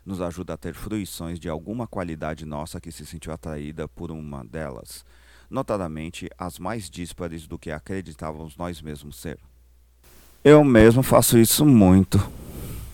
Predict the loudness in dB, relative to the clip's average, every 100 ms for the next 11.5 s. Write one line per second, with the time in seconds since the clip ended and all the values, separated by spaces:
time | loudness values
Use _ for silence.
0 | -20 -20 _ _ -6 -6 -6 -6 -6 -6
1 | -8 -8 -12 _ -12 -6 -6 -4 -8 -8
2 | -8 -8 -8 -8 -10 -10 -10 -10 -12 -10
3 | -10 -10 -10 -8 -8 -10 -10 -8 -8 -10
4 | -12 -10 -8 -8 -8 -18 _ _ _ _
5 | _ _ _ -8 -4 -2 -2 -4 -6 -6
6 | -8 -8 -12 -10 -10 -8 -6 -6 -8 -8
7 | -12 -14 -20 _ _ -6 -4 -6 -6 -8
8 | -8 -8 -6 -6 -6 -8 -8 -8 -10 -10
9 | -8 -8 -8 -10 -12 -12 -8 -8 -8 -10
10 | -8 -8 -6 -8 -8 -10 -10 -12 -10 -10
11 | -8 -10 -8 -12